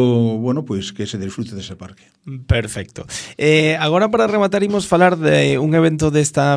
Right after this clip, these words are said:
Speaker 2: fin de semana que se vai estender tamén a vindeira semana, que é a Sardiñada de Mera, que maña, e as festas de Santa Ana que comezan o sábado.
Speaker 1: Bueno, a Sardiñada de Mera, como se sabe, o ano pasado xa non hubo comisión de festas para facela.
Speaker 2: Hmm.
Speaker 1: Eh, se facía ca, ca, ca Comisión de Festas do Carmen.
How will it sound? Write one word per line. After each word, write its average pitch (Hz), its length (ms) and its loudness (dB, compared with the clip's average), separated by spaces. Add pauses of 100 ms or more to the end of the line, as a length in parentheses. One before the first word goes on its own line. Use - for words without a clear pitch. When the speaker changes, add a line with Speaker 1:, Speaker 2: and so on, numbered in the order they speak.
Speaker 2:
fin 151 80 -2
de 143 80 0
semana 156 320 2
que 120 80 -6
se 127 80 -2
vai 139 160 0
estender 135 400 -4
tamén 139 240 -2
a 131 160 0
vindeira 135 320 -2
semana, 156 320 -2
que 147 200 -2
é - 40 0
a 104 80 -6
Sardiñada 123 640 -2
de 139 80 0
Mera, 165 400 0
que - 80 -2
maña, 147 400 0
e 117 80 -4
as 120 80 -2
festas 131 320 -4
de 131 80 -4
Santa 131 240 -4
Ana 156 160 0
que 156 80 -10
comezan 127 400 -4
o 113 80 -4
sábado. 104 480 -4 (320)
Speaker 1:
Bueno, 160 240 -2
a 117 80 -2
Sardiñada 139 480 2
de 151 80 4
Mera, 151 400 4
como 107 240 -6
se 101 80 -4
sabe, 147 640 2
o 104 160 -4
ano 131 160 0
pasado 139 240 0
xa 123 160 -2
non 123 80 2
hubo 127 160 2
comisión 117 400 0
de 107 80 -6
festas 120 320 -8
para 90 160 -12
facela. 131 480 -6
Speaker 2:
Hmm. 113 240 -10 (640)
Speaker 1:
Eh, 101 400 -6
se 107 160 -8
facía 113 320 -2
ca, 104 80 -6 (160)
ca, 98 240 -8
ca 101 100 -10
Comisión 98 320 -8
de 101 60 -8
Festas 101 260 -10
do 98 140 -10
Carmen. 127 480 -2